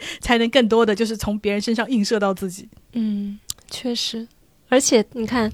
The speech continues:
Speaker 2: 我觉得他这个，他女朋友的直觉很有可能来自于，就是人就是喜欢一个类型。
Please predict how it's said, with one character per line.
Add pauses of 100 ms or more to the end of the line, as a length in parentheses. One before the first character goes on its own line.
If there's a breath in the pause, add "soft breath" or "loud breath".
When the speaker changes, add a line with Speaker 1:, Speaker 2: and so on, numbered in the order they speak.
(600 loud breath)
Speaker 2:
我
觉
得
他
这
个，
他
女
朋
友
的
直
觉
很
有
可
能
来
自
于，
就
是
人
就
是
喜
欢
一
个
类
型。